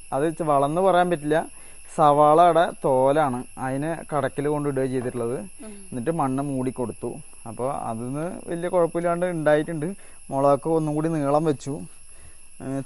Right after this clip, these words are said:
Speaker 1: തൈകള് നമ്മള്, ഏ, മേടിച്ചാണ് ട്ടോ. ഈ രണ്ട് തൈ മാത്രം മേടിച്ചു. അഞ്ചെണ്ണം മേടിച്ചു. ആ അഞ്ചെണ്ണത്തിൽ മൂന്നെണ്ണം പോയി. ഈ രണ്ടെണ്ണം പിടിച്ചിട്ടുള്ളൂ. ബാക്കി കംപ്ലീറ്റ് നമ്മള് സാധാ കടയിൽ നിന്ന് മേടിച്ചിട്ടുള്ള
Speaker 2: അതായത് നമ്മുടെ കപ്പൽ മുളകില്ലേ, അതിന്റെ കുരു എടുത്തിട്ട്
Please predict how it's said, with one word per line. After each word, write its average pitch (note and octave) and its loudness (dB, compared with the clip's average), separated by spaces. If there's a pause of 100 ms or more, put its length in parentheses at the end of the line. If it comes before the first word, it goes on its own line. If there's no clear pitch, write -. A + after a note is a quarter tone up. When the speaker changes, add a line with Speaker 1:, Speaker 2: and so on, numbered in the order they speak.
Speaker 1:
തൈകള് D#3 4
നമ്മള്, F#3+ 0
ഏ, D#3+ -6
മേടിച്ചാണ് E3+ 4
ട്ടോ. A#2+ 0
ഈ D3 0
രണ്ട് E3 2 (100)
തൈ E3+ 6
മാത്രം F3 -2 (100)
മേടിച്ചു. D#3 0 (280)
അഞ്ചെണ്ണം D#3+ 2
മേടിച്ചു. G#3+ 4 (280)
ആ D3+ 0
അഞ്ചെണ്ണത്തിൽ D#3 -4
മൂന്നെണ്ണം F3+ -2
പോയി. E3 -2 (440)
ഈ D3+ -2
രണ്ടെണ്ണം D#3 0
പിടിച്ചിട്ടുള്ളൂ. D3 -4 (200)
ബാക്കി C#3 0
കംപ്ലീറ്റ് E3 -2
നമ്മള് F3 -2 (360)
സാധാ C#3 4 (140)
കടയിൽ C#3 2
നിന്ന് D3+ -2
മേടിച്ചിട്ടുള്ള D3 0
Speaker 2:
അതായത് F3+ 0
നമ്മുടെ C4+ -6
കപ്പൽ B3 -8
മുളകില്ലേ, B3+ -4
അതിന്റെ G#3 -6
കുരു A3 -6
എടുത്തിട്ട് G#3+ -6